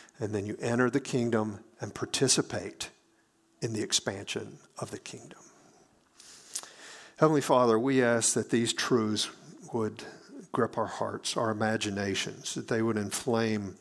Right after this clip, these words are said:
our passions to seek first your kingdom and your righteousness. God, we believe that you want to do something extraordinary in our day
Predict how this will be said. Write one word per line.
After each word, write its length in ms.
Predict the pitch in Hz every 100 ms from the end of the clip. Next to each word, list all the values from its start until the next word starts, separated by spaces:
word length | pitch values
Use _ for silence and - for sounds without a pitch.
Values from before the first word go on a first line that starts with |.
| - - - - - - -
our 120 | 120
passions 840 | - 113 127 120 113 - - - - -
to 120 | 123
seek 320 | - 123 -
first 360 | - 113 104 -
your 160 | 113
kingdom 540 | 110 - 113 107 101 104 - -
and 140 | 110
your 160 | 107 104
righteousness. 880 | 101 101 - - - - - - - _ _ _ - -
God, 180 | 123 120
we 160 | 117
believe 300 | 117 117 113
that 180 | 104 98
you 260 | 127 113 104
want 300 | 131 113 107
to 100 | -
do 120 | 110
something 440 | - 117 107 113 101
extraordinary 1000 | 104 - - 113 107 107 98 98 110 107 - - - - - - -
in 500 | 117 113 110 104 110 - - - _ -
our 240 | 107 110
day 480 | 110 107 104 107